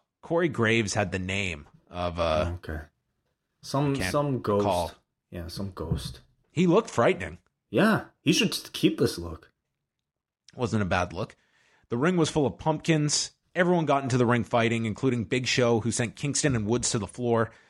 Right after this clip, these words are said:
Speaker 1: Cesaro dumped Big E onto a bunch of pumpkins for a two count, and then Sheamus hit Big E with a running knee. E then sent Sheamus through a table into the corner. Kofi was caught on the floor by Show. Woods joined in, and then they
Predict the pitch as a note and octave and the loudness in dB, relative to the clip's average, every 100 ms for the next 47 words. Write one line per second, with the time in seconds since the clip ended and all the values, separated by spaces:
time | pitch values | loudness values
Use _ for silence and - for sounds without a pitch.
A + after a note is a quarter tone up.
0 | _ - A#2+ C#3+ C3+ A#2 - C#3+ C#3+ D3 | _ -10 -2 2 2 0 0 0 0 -2
1 | B2 B2 B2+ B2 A2+ G2+ B2+ A#2+ F#2 _ | 2 4 4 2 2 2 2 0 -4 _
2 | - B2+ - B2+ A#2 A2 F2+ - B2+ A#2 | -10 -6 -6 -6 -4 -4 -4 -4 -4 -2
3 | A2+ - _ _ _ - A2 A2+ - D#3 | -2 -6 _ _ _ -12 -6 -2 2 2
4 | D3+ - E3+ - - C#3 B2 B2+ A#2+ G2 | 2 0 -2 -2 0 0 4 4 4 2
5 | G#2+ D3+ C#3+ B2 A#2+ A#2 _ _ _ E3+ | 2 2 2 0 0 -4 _ _ _ 0
6 | F3 C#3+ B2 - B2 - - - D#3 D3+ | 2 2 0 0 -2 -4 -8 0 2 4
7 | C#3 - _ - G2 - - F3 E3 D3+ | 2 0 _ -10 -10 -8 0 2 4 2
8 | C#3 A#2 - A#2+ A2 A2 _ - _ - | 2 0 0 0 2 -2 _ -20 _ -8
9 | - G3+ G#3 F#3 C#3+ - D3 E3 D3+ C3 | 0 0 2 2 2 0 2 2 2 -2
10 | - C3 G#2+ G#2+ G2+ - C#3 G2+ F2 - | -2 0 2 2 2 2 2 2 -2 -8
11 | _ - D#3 G#3 D3 D#3+ B2+ A2 G#2+ G#2+ | _ -4 -2 0 0 2 2 2 0 -2
12 | A#2+ A#2 A#2+ A#2 A2+ G#2+ | -6 -2 0 2 4 2